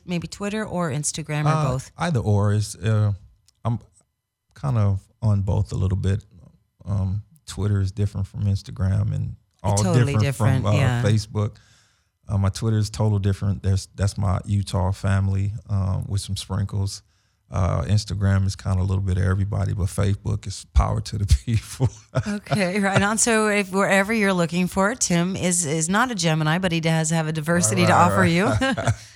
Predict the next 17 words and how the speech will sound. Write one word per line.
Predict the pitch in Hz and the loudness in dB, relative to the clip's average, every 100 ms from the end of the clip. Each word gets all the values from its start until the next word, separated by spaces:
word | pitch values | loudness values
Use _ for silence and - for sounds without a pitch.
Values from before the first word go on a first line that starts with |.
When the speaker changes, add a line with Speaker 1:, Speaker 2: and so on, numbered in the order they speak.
| - | -20
Speaker 1:
<laughs> | - - - | -20 -20 -6
And, | 233 226 220 202 | 0 2 2 2
uh, | 190 185 | 2 2
last | 190 233 | 4 2
question, | - 190 220 165 143 | 4 2 2 2 2
and | 147 | 4
this | 165 214 | 4 2
is | 190 | 2
a | 175 | 2
weird | 156 165 | 4 2
one. | 156 160 - | 2 0 0
Uh, | 165 | -2
not | 214 233 | 0 0
a | |
weird | 143 127 123 | 0 0 0
one. | 127 147 - - _ _ _ _ _ - _ _ _ - | -2 -6 -12 -20 _ _ _ _ _ -20 _ _ _ -8
Well, | 185 170 135 | 0 0 0